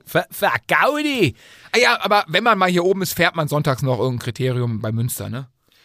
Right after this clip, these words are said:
Speaker 1: Ja, das
Speaker 2: Telgte, ne?
Speaker 1: T-, Telgte Windräder
Speaker 2: Hm.
Speaker 1: sind's noch gefahren.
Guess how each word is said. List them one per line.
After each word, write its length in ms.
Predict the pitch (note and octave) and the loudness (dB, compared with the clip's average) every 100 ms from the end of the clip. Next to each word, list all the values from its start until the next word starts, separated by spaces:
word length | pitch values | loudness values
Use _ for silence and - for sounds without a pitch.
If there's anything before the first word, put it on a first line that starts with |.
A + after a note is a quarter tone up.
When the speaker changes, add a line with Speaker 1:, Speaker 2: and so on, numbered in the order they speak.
| _ _ _ _ _ _ | _ _ _ _ _ _
Speaker 1:
Ja, 760 | - A2+ C#3+ E3 G#3 G#3+ G#3 G3+ - - | -10 -2 -2 0 0 2 0 -2 -8 -6
das 260 | A3+ D#3+ | -4 -2
Speaker 2:
Telgte, 120 | A2 | -4
ne? 140 | B2+ A#3 | -6 -8
Speaker 1:
T-, 120 | - - | -12 -6
Telgte 540 | - G3 A3+ - D#3+ | -2 0 -2 -4 -4
Windräder 640 | D#3 A3 A3 G#2+ G#2+ G#2 F#2+ - | -2 -4 -4 -4 -2 -4 -8 -14
Speaker 2:
Hm. 220 | C#3+ G#3 | -18 -12
Speaker 1:
sind's 300 | C3 A2+ - | -8 -8 -8
noch 160 | G#2 - | -10 -12
gefahren. 340 | G#2 A2 G#2 | -12 -10 -10